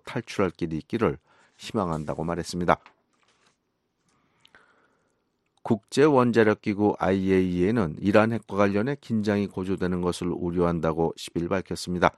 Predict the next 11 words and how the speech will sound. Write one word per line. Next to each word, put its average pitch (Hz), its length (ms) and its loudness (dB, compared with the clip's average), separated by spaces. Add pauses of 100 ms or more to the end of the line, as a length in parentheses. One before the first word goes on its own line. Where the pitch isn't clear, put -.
(880)
아마노 110 420 6
유키아 127 360 2
사무총장은 101 760 -2
이날 95 300 2
오스트리아 92 580 -4
빈에 87 340 -4
있는 90 340 -2
아이에이이에이 87 840 0
본부에서 85 560 -6
향한 82 240 -4
연설에서 78 640 -2